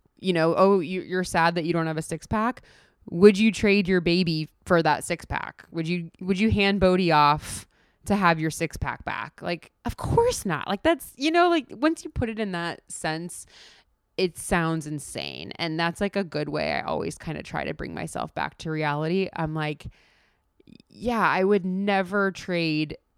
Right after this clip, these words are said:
any way that I look for my child. Like, I have this beautiful, incredible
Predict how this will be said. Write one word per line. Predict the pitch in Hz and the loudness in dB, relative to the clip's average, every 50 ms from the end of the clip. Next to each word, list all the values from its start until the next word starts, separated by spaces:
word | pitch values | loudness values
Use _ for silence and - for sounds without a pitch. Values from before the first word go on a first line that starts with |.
| _ | _
any | - - 214 226 254 254 | -4 -2 0 0 0 2
way | 226 190 170 165 165 | 4 4 4 4 2
that | 147 156 147 | 0 -2 -2
I | 139 143 | -2 -4
look | 147 147 147 135 127 143 - - - | -4 -4 -2 -4 -4 -4 -8 -14 -20
for | - - 170 156 147 | -12 -8 -6 -6 -4
my | 147 131 139 | -4 -6 -6
child. | 139 - - - 147 147 151 147 135 120 113 127 131 | -8 -10 -10 -6 -2 0 0 0 0 0 -2 -4 -4
Like, | - - - - | -6 -8 -8 -6
I | - 127 160 160 | -4 -4 -4 -4
have | 143 151 160 170 165 156 | -2 0 0 0 0 0
this | 175 165 143 | -2 -4 -4
beautiful, | - - 160 143 151 165 190 208 208 208 - - 208 202 190 185 170 | -6 -10 -10 -8 -2 0 2 4 4 2 2 0 0 0 0 0 0
incredible | - 180 170 151 - 170 160 165 160 147 160 147 151 147 | -2 -4 -6 -6 -6 -6 -4 -4 -2 -2 -2 -2 -2 -4